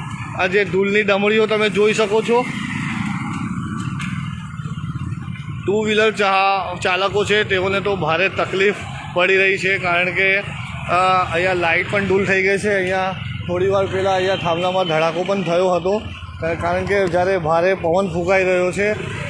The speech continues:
એટલે સ્વાભાવિક છે કે જે પ્રી મોન્સૂનની કામગીરી કરવામાં આવતી હોય છે, પરંતુ હવે ઉનાળાની સિઝન ચાલતું હોય તેવામાં વાતાવરણમાં પલટો આવ્યો છે અને વાતાવરણના પલટાના લીધે હવે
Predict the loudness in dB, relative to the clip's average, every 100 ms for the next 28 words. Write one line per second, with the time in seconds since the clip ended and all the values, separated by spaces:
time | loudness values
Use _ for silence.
0 | -8 -8 -6 -4 -2 0 2 0 -2 -2
1 | 2 4 4 2 2 0 2 0 2 -2
2 | -8 -20 -20 -12 -2 2 2 2 -2 -6
3 | -8 -8 -10 -10 -14 -16 -16 -16 -16 -8
4 | -2 0 0 0 0 0 0 2 2 2
5 | 2 2 2 2 2 2 0 2 0 0
6 | 0 -2 0 -2 0 0 2 0 -2 -12
7 | -16 -12 -12 -12 -12 -14 -16 -16 -16 -14
8 | -14 -14 -6 -2 0 2 2 0 -2 0
9 | 0 0 0 0 2 2 2 2 0 0
10 | 0 0 0 0 0 0 0 -2 0 -2
11 | 0 2 2 2 0 0 0 0 0 0
12 | -2 -2 -4 -2 -2 -2 0 0 0 0
13 | 2 2 2